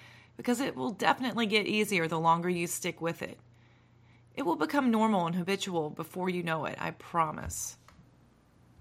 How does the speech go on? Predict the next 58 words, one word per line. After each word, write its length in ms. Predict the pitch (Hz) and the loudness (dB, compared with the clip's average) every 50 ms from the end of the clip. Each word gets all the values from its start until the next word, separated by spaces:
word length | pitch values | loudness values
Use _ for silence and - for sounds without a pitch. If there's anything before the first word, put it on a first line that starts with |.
| - - _ _ _ _ _ _ - - - - - - _ _ | -20 -20 _ _ _ _ _ _ -20 -20 -20 -20 -20 -20 _ _
You 140 | 208 220 240 | 0 0 2
will 140 | 233 247 226 | 2 2 2
probably 520 | 233 240 240 240 240 247 196 196 196 196 | 2 2 0 2 0 0 0 2 2 2
reach 300 | 190 180 190 190 185 - | 4 4 2 2 2 0
out 200 | 208 180 180 - | 0 0 0 0
to 80 | - 175 | -2 -4
the 100 | 185 180 | -4 0
vegan 260 | 165 190 185 185 175 | 2 2 2 2 0
community 500 | - - 190 202 208 202 202 165 170 165 | -2 -2 -2 0 0 0 0 0 0 0
to 80 | 165 170 | 0 -2
help 240 | 165 180 190 185 - | -2 -2 -2 -2 -2
you 120 | 175 160 | -4 -4
through 180 | - 175 175 160 | -2 -4 -4 -4
this 220 | 170 160 156 - | -4 -6 -6 -6
transition. 720 | - 175 165 165 160 151 180 180 165 - - 151 151 151 - - - - - - - - - - - _ _ _ | -8 -6 -6 -4 -4 -4 -4 -4 -4 -6 -6 -8 -10 -10 -12 -16 -20 -20 -20 -20 -20 -20 -20 -20 -20 _ _ _
You 120 | - 190 208 | -2 0 2
will 80 | 214 | 2
make 160 | 196 190 175 - | 4 2 2 4
lots 300 | 151 156 160 165 - - | 6 6 6 6 4 0
of 100 | 180 147 | -2 0
great 240 | - 175 170 143 | 2 2 2 2
friends 420 | - - 175 165 170 196 214 208 202 | 2 0 0 2 2 2 0 0 0
and 220 | 185 170 175 170 | 0 0 0 0
learn 200 | 165 170 175 185 | 0 0 2 2
a 60 | 185 | 2
lot 280 | 185 180 180 190 - - | 2 2 2 2 0 0
from 140 | - 190 185 | -4 -2 -2
others. 460 | 202 208 - - - - - - - - - _ - - - - - _ _ _ _ _ _ | -2 -4 -6 -8 -12 -12 -14 -16 -16 -18 -20 _ -20 -20 -20 -20 -20 _ _ _ _ _ _
You 120 | 220 233 | -4 -2
will 80 | 240 226 | -2 0
find 300 | - 262 247 240 226 208 | 2 4 4 4 4 4
great 240 | 214 226 233 - | 2 2 2 0
peace 260 | - 214 240 226 - - | 0 0 0 0 0 0
in 120 | 196 185 | 0 2
knowing 260 | 185 185 180 185 185 | 2 4 4 2 2
you 100 | 185 180 170 | 2 0 0
are 60 | 170 | 4
not 200 | 175 170 175 190 | 6 6 6 6
alone 340 | 208 202 185 170 170 180 185 | 4 4 2 2 2 2 0
and 80 | 170 | -2
that 160 | 160 147 - | -2 -2 0
other 200 | - 170 175 175 | 0 0 0 -2
folks 380 | 175 - 185 170 165 170 - - | -4 -2 -2 -2 -2 -4 -6 -6
are 120 | 170 - | -4 0
out 240 | - 151 156 160 160 | 2 2 2 2 0
there 180 | 156 147 139 151 | -4 -4 -4 -4
who 160 | 151 160 156 | -4 -6 -6
are 80 | 143 147 | -6 -4
just 300 | - 180 170 170 - 196 | 0 0 0 0 0 -4
as 100 | 185 - | -8 -8
passionate 540 | - 175 175 165 180 - - 170 160 - | -4 -2 -2 -2 -2 -2 -6 -6 -8 -6
as 200 | - 160 151 143 | -6 -6 -6 -6
you 160 | 165 170 170 165 | -6 -4 -2 -2
are 140 | 151 147 | 0 -2
about 240 | 156 151 160 160 - | 0 -2 -2 -4 -4
changing 380 | - - 175 156 156 160 156 160 | -4 -4 -4 -4 -4 -4 -4 -6
the 80 | 156 | -6
world. 420 | 151 147 147 147 147 147 147 147 | -6 -6 -6 -6 -4 -6 -6 -8